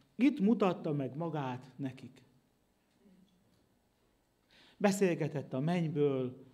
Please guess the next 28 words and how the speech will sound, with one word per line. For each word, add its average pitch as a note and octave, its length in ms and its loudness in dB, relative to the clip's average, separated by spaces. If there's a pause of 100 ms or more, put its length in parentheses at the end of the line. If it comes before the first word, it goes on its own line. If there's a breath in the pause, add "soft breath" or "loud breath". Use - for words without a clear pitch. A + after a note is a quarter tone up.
(520)
olyanokkal, E3 520 2
akik C3 320 -4
támogatták D3+ 880 0
őt, A#2+ 140 -6
segítették D#3 800 -4
őt. B2 280 0 (440 loud breath)
Nekünk B3+ 400 4
ilyen A3+ 240 6
például F#3 360 2
a D#3+ 60 2
szombat. C3 460 -2
Megállunk, G3+ 680 4
ugye? F3+ 400 2 (420 soft breath)
A G3 80 -2
hétből A#3+ 500 8
egy A3+ 140 4
ilyen A#3+ 220 6
magas F#3+ 460 6
hegy, A#2 320 0
nem? G#3 220 2 (1000 soft breath)
Ilyen B3 300 8
lehet. F3 440 4 (2000 soft breath)
Olyan C4+ 300 8
lehetőség, A#3+ 680 6
hogy A#3 140 2
találkozunk G#3+ 760 6
az G#3+ 120 0
Istennel. C3+ 600 -4